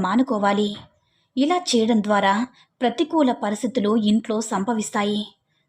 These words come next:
ఎందుకంటే రాత్రిపూట ప్రతికూల శక్తులు ఇంట్లో మరింత ప్రభావాన్ని చూపుతాయి. చంద్రుని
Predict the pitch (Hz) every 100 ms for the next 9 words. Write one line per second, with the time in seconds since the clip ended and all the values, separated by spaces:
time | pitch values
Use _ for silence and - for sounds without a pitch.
0 | - 220 208 208 214 196 208 208 254 _
1 | _ - 208 196 254 - 262 247 208 196
2 | 214 - - 262 277 254 214 214 - 202
3 | 202 220 _ _ _ 233 247 277 240 233
4 | 226 196 240 262 285 269 190 233 254 302
5 | - 220 - 214 208 208 - _ _ _
6 | _ _ _ - - 220 233 226 214